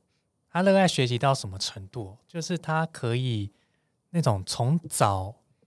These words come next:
参加各种活动啊、讲座啊、论坛啊，到一路从早到晚，深夜才回到家，就搞得很像那种高三联考的学生一样。他那种非常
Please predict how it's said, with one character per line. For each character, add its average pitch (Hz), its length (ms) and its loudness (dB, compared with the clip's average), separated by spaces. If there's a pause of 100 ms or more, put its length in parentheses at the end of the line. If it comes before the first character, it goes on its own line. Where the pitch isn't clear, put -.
(480)
参 147 240 0
加 156 160 4
各 151 220 0
种 104 280 -2
活 104 340 -2
动 139 380 2
啊、 117 460 0
讲 95 320 -8
座 135 400 0
啊、 117 180 0
论 127 360 0
坛 107 360 -2
啊， 110 380 0 (560)
到 135 260 2 (280)
一 127 120 -2
路 160 140 4
从 123 260 0
早 101 280 2
到 127 300 2
晚， 117 460 -4 (360)
深 131 280 0
夜 131 160 2
才 107 240 -6
回 98 160 -6
到 104 200 0
家， 98 260 -4
就 180 100 -2
搞 110 200 2
得 110 60 2
很 107 60 2
像 139 140 4
那 147 80 4
种 120 140 4
高 117 180 4
三 120 180 0
联 107 140 -2
考 110 160 -4
的 92 80 -6
学 98 180 -8
生 101 240 -4
一 98 120 -8
样。 95 240 -6 (680)
他 151 180 2
那 165 140 6
种 107 360 2 (440)
非 196 220 2
常 123 340 2